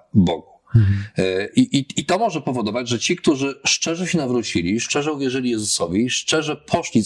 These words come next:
Speaker 1: szczerze porzucili za sobą stare życie, no mogą dojść do miejsca, w którym mogą powiedzieć, „Rzeczywiście, no, czegoś takiego nie doświadczyłem”, czy to oznacza, że Duch Święty we mnie nie mieszka? Z tego, co mówisz, z tego, co czytamy u apostoła Pawła, to jakby,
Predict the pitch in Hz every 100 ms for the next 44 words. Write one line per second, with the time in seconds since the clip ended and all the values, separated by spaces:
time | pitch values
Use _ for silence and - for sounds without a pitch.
0 | - - 180 170 349 151 135 123 220 180
1 | 110 110 - 127 104 104 - - - -
2 | - - 156 175 135 95 87 - 95 104
3 | 165 _ _ - - - - - - 131
4 | 165 160 156 156 156 - 151 160 151 151
5 | 156 156 156 165 170 254 - 120 117 _
6 | - 175 170 - - - 185 131 139 135
7 | - 120 - - 98 92 131 139 - -
8 | 151 135 131 123 156 135 127 123 123 -
9 | - - - - - 113 127 - 135 135
10 | 123 127 127 127 131 123 - 131 120 87
11 | - - - - - 131 - 160 233 139
12 | 123 120 127 - 180 151 - - 127 123
13 | 202 165 110 131 127 127 131